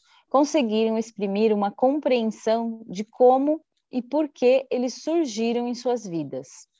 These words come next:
A história da Silvia é um bom exemplo. A dinâmica de vencedor barra perdedor é um gatilho para ela. A origem desse gatilho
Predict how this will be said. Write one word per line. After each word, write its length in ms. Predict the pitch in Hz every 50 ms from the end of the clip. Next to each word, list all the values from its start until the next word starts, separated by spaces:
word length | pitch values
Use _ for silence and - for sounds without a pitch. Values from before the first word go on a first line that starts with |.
| _ _ _ _ _ _ _ - - - -
A 60 | 175
história 280 | 175 - 233 220 226
da 160 | 208 202 196 190
Silvia 380 | - - - 240 269 294 302
é 40 | 339
um 80 | 339 311
bom 180 | 269 262 262 294
exemplo. 480 | 320 269 208 180 151 139 151 139 - _ _ _ _ _ _ _ _ _ - _
A 80 | - 185
dinâmica 640 | 170 - 220 226 233 247 262 269 277 254 - 240 208
de 240 | 185 190 196 175 156
vencedor 640 | 156 196 220 233 226 - 214 180 160 180 185 196 196
barra 320 | 185 185 170 175 175 180
perdedor 760 | - _ 180 165 151 147 151 147 143 185 208 240 240 202 180 - _ _ _ _ _ _
é 100 | 180 214
um 80 | 240
gatilho 640 | 254 277 311 349 349 - - 294 277 254 247 233 240
para 180 | 240 180 165
ela. 320 | 151 135 127 117 113 127 120 _ _ _ _ _ _ _ _ - _
A 120 | - 175
origem 500 | 180 185 180 208 240 277 254 277 262 247
desse 300 | 220 202 202 - - 196
gatilho 720 | 165 160 156 - - - - 226 240 247 208 185 156 139 -